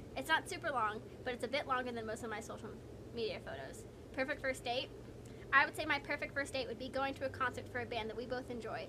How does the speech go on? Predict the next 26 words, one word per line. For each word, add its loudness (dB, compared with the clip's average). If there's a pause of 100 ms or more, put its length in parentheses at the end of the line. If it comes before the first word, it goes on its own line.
and -2
then 0
afterwards 2
stargazing 4
and -6
having -4
deep -6
conversations. -6 (300)
If 2
I'm 4
being 0
extra 0
cliche -6
slash -4
fantasizing -6
about -4
it, -8 (220)
being 4
on 4
the -2
beach -6
adds -2
so 0
much -4
to -6
that. -4